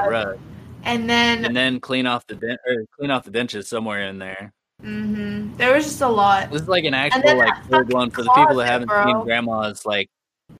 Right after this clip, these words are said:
Speaker 1: entrance, it's like a foyer kinda deal. Like, you have, like, benches across the side, and, like, now there's that water thing and shit. But,
Speaker 2: Mm,
Speaker 1: like,
Speaker 2: not
Speaker 1: there
Speaker 2: anymore.
Speaker 1: are the
Speaker 2: That
Speaker 1: benches,
Speaker 2: water
Speaker 1: there's a
Speaker 2: thing's
Speaker 1: little
Speaker 2: gone.
Speaker 1: closet there.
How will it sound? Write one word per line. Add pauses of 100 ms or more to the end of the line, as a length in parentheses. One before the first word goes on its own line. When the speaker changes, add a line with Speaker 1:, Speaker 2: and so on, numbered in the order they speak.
(180)
Speaker 1:
entrance,
it's
like
a
foyer
kinda
deal.
Like,
you
have,
like,
benches
across
the
side,
and,
like,
now
there's
that
water
thing
and
shit.
But,
Speaker 2:
Mm,
Speaker 1:
like, (160)
Speaker 2:
not
Speaker 1:
there
Speaker 2:
anymore.
Speaker 1:
are
the
Speaker 2:
That
Speaker 1:
benches,
Speaker 2:
water
Speaker 1:
there's
a
Speaker 2:
thing's
Speaker 1:
little
Speaker 2:
gone.
Speaker 1:
closet
there.